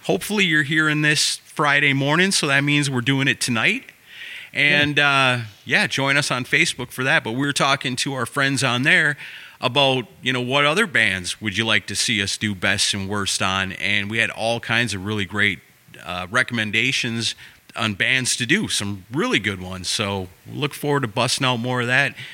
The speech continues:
Speaker 1: Maybe nineties Priest, we'll push that one back a little bit. <laughs>
Speaker 2: Yeah, we'll do it in twenty fifty-six.
Speaker 1: Yeah. But when it comes to eighties Priest,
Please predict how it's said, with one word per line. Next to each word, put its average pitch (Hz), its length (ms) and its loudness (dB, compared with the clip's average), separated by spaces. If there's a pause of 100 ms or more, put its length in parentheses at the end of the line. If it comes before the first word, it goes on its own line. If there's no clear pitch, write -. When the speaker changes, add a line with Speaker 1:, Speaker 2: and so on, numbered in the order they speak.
(140)
Speaker 1:
Maybe 226 320 -2
nineties 131 420 0
Priest, - 440 -2 (300)
we'll 170 160 -10
push - 280 -4
that 107 200 0
one 95 160 -4
back 90 300 -2
a 87 40 -14
little 90 220 -8
bit. 90 240 -8 (180)
<laughs> - 0 - (1800)
Speaker 2:
Yeah, 139 100 6
we'll 131 100 6
do 143 120 2
it 127 80 2
in 113 120 2
twenty 151 280 4
fifty-six. 131 800 0 (840)
Speaker 1:
Yeah. - 420 -2 (880)
But 139 80 2
when 165 140 4
it 156 80 0
comes 196 260 2
to 175 80 4
eighties 180 480 2
Priest, 156 600 0